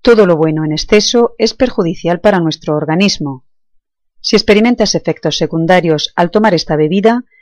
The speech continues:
mejor deja de tomarla y consulta con un especialista.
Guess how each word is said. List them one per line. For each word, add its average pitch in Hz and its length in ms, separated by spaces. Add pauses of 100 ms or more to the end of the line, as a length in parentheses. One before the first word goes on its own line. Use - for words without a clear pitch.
(240)
mejor 220 380
deja 165 240
de 151 100
tomarla 196 680
y 165 120
consulta 170 500
con 202 140
un 165 100
especialista. 151 840